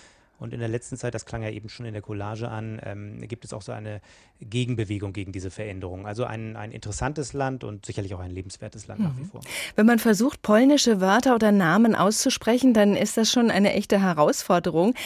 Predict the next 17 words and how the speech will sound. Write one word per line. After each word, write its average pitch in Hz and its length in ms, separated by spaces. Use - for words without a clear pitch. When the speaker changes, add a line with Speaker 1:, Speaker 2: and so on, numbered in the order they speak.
Speaker 2:
So 233 140
viele 226 220
Konsonanten 214 680
direkt 208 320
hintereinander 202 640
sind 208 220
wir 170 80
im 185 100
Deutschen 180 440
nicht 208 280
gewohnt. 247 400
Ist 196 200
es 302 120
schwer, 180 440
Polnisch 214 460
zu - 120
lernen? 220 400